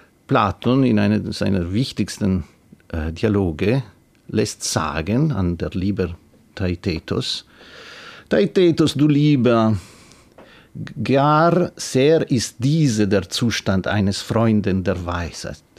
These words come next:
die Verwunderung. Es gibt keinen anderen Anfang der Philosophie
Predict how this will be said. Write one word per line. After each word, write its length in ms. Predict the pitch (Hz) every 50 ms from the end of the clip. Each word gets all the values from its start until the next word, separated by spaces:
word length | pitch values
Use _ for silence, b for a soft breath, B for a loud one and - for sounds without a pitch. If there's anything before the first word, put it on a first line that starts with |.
| - _ _ -
die 100 | 113 107
Verwunderung. 880 | - - 127 113 104 98 101 127 123 117 95 82 80 78 78 - 78 - - _ B B B B B B B B B
Es 280 | 107 104 - - - _ _
gibt 680 | - 113 143 156 151 - _ _ - - - - - - -
keinen 560 | - - 113 117 143 160 156 156 151 139 -
anderen 480 | 123 127 139 139 117 120 - 107 - -
Anfang 600 | - 113 127 147 139 120 - - 120 120 113 - -
der 80 | 110 107
Philosophie 800 | - - 110 92 101 98 90 98 90 - - - 131 151 175